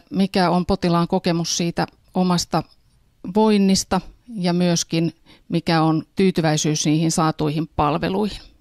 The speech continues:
Ja tätäkin tietoa tullaan enemmän keräämään jatkossa. Silloin kun rakennetaan näitä laaturekistereitä ja kerätään niihin tietoja, niin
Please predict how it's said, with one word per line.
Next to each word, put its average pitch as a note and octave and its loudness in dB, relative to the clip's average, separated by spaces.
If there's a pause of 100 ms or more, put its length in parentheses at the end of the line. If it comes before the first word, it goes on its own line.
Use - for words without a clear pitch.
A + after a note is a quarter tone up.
Ja F3 -4
tätäkin F3 -4
tietoa D#3 -6 (200)
tullaan D#3 -8
enemmän E3 -8
keräämään E3+ -4
jatkossa. - -6 (2000)
Silloin D4 2
kun C#4+ 0 (380)
rakennetaan A#3 2
näitä G#3 0
laaturekistereitä F3+ 0
ja F3 0
kerätään F3+ 0
niihin F#3 0
tietoja, F3+ 0
niin E3+ 0